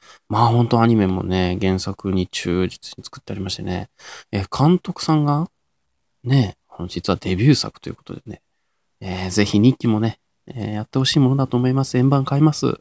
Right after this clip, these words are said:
はい、ほんとね。はい。ということで、前置きはこの辺で。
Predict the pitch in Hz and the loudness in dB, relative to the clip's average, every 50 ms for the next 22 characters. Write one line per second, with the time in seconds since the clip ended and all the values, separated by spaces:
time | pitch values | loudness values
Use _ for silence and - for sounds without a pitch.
0 | _ _ - - - 120 120 117 117 113 117 107 107 113 113 - - 117 135 143 | _ _ -14 -6 -4 -2 -2 -2 -4 -4 -2 -2 -2 -2 -4 -4 -4 -2 0 0
1 | 143 _ _ _ _ _ _ _ - - - - - _ _ _ _ - - - | -2 _ _ _ _ _ _ _ -12 -12 -12 -12 -16 _ _ _ _ -20 -20 -18
2 | - - - - - 117 101 90 98 87 - - - - - - - - - - | -20 -20 -12 -4 0 0 0 0 -2 -6 -8 -10 -12 -14 -14 -14 -14 -16 -16 -12
3 | - - - - 107 104 98 92 87 - - 95 95 - 90 87 - - - - | -10 -10 -4 0 2 4 4 4 2 0 -4 -12 -10 -6 -6 -6 -6 -8 -14 -16
4 | - | -18